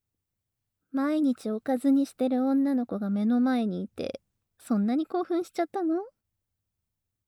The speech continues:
<laughs> じゃあ、デートする前に、先にホテル行っちゃおっ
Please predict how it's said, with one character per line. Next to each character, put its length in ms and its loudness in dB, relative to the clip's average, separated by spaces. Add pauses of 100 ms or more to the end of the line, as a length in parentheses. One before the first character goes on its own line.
(320)
<laughs> 320 -6 (1080)
じ 200 -2
ゃ 440 -4
あ、 80 -20 (680)
デ 100 0
ー 180 -2
ト 100 -8
す 160 -12
る 120 -4
前 280 -4
に、 320 -12 (680)
先 280 -2
に 100 -2
ホ 140 -2
テ 160 -2
ル 80 0
行 100 -4
っ 60 -20
ち 140 -6
ゃ 60 -2
お 40 0
っ 40 -4